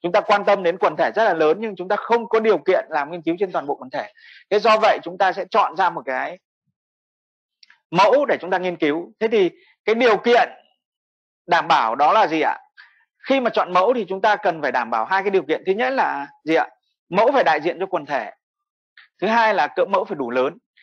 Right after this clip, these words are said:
Để khi mà chúng ta ngoại suy chúng ta có thể thực hiện được. Có nghĩa là nếu như chúng ta muốn ngoại suy từ kết quả của mẫu ra kết quả quần thể thì chúng ta phải đảm bảo hai cái điều kiện là gì ạ? Chọn mẫu phải đại diện và cái cỡ mẫu này phải đủ lớn. Thì đấy là hai cái điều kiện.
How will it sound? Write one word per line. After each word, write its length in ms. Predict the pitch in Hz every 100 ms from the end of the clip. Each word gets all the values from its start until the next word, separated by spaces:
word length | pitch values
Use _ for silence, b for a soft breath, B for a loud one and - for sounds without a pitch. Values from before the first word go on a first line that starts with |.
| b b
Để 140 | - 156
khi 300 | - 269 269
mà 140 | 240
chúng 220 | 170 190 208
ta 400 | 226 220 208 190 _ _ _ _
ngoại 300 | 170 214 185
suy 320 | - 254 240 185
chúng 140 | 196
ta 100 | 214
có 160 | 202 214
thể 160 | 202
thực 120 | 147
hiện 180 | 151 165
được. 180 | 165 151 - _ b _
Có 80 | 175
nghĩa 120 | 220
là 100 | 240
nếu 180 | 180 170
như 100 | 226 196
chúng 120 | 202
ta 120 | 214
muốn 300 | 196 185 214
ngoại 200 | 202 175
suy 260 | - 220 208 185
từ 80 | 160
kết 100 | 214 -
quả 120 | 143
của 100 | 127
mẫu 280 | 139 151 220
ra 120 | 190
kết 140 | 226 -
quả 100 | 123
quần 120 | 131
thể 180 | 143 110
thì 60 | 117 117
chúng 140 | 147
ta 200 | 180 170 170
phải 120 | 147 120
đảm 160 | 113 110
bảo 120 | 104
hai 100 | 170
cái 100 | 165
điều 120 | 180 139
kiện 200 | 156 - b b b b -
là 120 | 139
gì 120 | 139
ạ? 140 | 131 - _
Chọn 260 | - 175 175
mẫu 300 | 202 262 302 _ _ _ _
phải 80 | 139
đại 180 | 143 139
diện 220 | 170 - -
và 320 | 151 147 156
cái 160 | 175 190
cỡ 140 | 214 196
mẫu 240 | 214 226
này 160 | 220 156
phải 60 | 131
đủ 160 | 120
lớn. 260 | 123 135 180 _ _ _ _ _
Thì 80 | 143
đấy 140 | 170
là 80 | 202
hai 180 | 185 170
cái 100 | 180
điều 140 | 170 135
kiện. 180 | 151